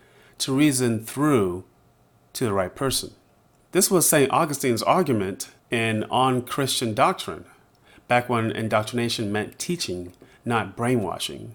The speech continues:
in which he recommended the inclusion of pagan learning in Christian education,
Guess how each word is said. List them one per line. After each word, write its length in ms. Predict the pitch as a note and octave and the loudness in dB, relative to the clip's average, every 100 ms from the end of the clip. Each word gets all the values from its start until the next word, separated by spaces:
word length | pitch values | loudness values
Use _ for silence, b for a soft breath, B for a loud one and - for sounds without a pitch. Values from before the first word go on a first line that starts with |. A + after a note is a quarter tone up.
| - _ _ _ B B B B | -20 _ _ _ B B B B
in 160 | D3+ | 4
which 200 | C#3+ C3+ | 6 4
he 200 | - A3+ | 4 4
recommended 640 | G#3+ A#2+ A2+ G#2 G2 G2+ G2 | 6 4 2 0 0 -2 0
the 80 | |
inclusion 520 | A#2 A2 - D#3+ C#3+ B2 | 0 0 0 0 2 -2
of 140 | A2 | -2
pagan 500 | - E3 E3+ D#3+ C3 | -4 0 2 2 2
learning 300 | C3+ D#3 A2 | 0 0 -2
in 160 | F#2+ G2+ | -4 -6
Christian 400 | - A#2 - G#2+ | -6 -6 -4 -4
education, 600 | F#2+ - C#3 A#2+ D2+ | -4 -4 -4 -4 -8